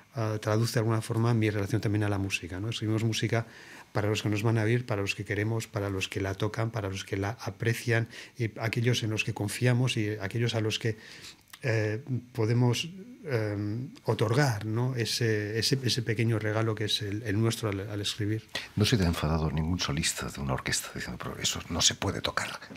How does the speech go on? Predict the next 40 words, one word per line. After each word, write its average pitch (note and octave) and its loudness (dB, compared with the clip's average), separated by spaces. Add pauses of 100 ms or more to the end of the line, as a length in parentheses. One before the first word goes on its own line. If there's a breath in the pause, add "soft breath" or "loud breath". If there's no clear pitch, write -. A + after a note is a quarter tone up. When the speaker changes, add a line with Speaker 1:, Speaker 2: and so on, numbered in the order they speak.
Speaker 2:
lo E2+ -4
que - -4
ha - 0
escrito - -2
Ramón E2+ 4
Lazcano"? - -2 (840 soft breath)
Speaker 1:
No C3 10
se G3+ 8
me G3 12
ha - 10
enfadado, F#3+ 6
nin-, C3+ 6 (600)
que C3+ 4
por C3 6
lo C#3+ 12
menos F3+ 12
no E3 12
ha F#3 12
venido E3 12
ningún D#3 12
músico E3 10
de D3+ 10
orquesta D3 6
a B2+ 10
mí C#3+ 12
enfadado. G2 6 (160)
Los G2 -2
músicos A2+ 2
de A#2 4
orquesta A2+ 2
que - 4
han G#2+ 2
venido G#2+ 4
a G#2+ 2
mí, D#3 8
en D#3 6
general, A#2+ 2
han A2+ 2
sido A2 2
siempre C3+ 4